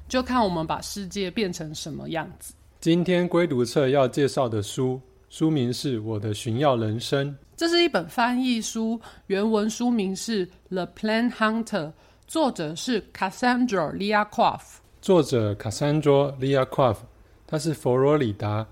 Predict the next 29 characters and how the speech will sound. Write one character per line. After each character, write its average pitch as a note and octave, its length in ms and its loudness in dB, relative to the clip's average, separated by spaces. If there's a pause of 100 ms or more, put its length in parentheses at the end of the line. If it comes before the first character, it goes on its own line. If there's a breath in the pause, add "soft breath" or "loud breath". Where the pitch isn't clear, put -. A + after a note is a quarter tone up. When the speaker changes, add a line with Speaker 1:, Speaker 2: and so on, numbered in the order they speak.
(200)
Speaker 2:
国 A#2 240 0
际 C#3 260 0
大 C#3+ 220 4
学 G#2+ 260 -2
生 C#3+ 320 -2
物 C3 120 2
博 G#2+ 240 -4
士。 A#2+ 280 -2 (480)
Speaker 1:
他 C4 240 -2
现 A#3+ 380 0
任 G#3+ 420 4 (380 soft breath)
美 F#3+ 240 -4
国 F#3+ 220 -4
艾 A#3+ 180 2
默 A#3+ 180 2
利 A3+ 160 0
大 G#3+ 160 2
学 F3+ 220 -4
植 G3 200 -2
物 A3+ 120 2
标 G#3 160 4
本 F#3+ 160 2
馆 D#3+ 180 -2
馆 E3 300 -2
长， E3 240 -4 (300 soft breath)
以 F#3+ 180 -6
及 G3 360 -4
人 G3+ 360 0
类 G#3+ 420 0